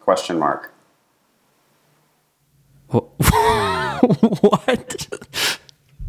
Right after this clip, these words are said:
Speaker 1: I, that I was like,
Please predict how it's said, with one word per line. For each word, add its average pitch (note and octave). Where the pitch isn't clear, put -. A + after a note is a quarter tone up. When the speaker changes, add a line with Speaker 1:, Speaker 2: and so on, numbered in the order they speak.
Speaker 1:
I, -
that D#3+
I C3+
was B2+
like, A2+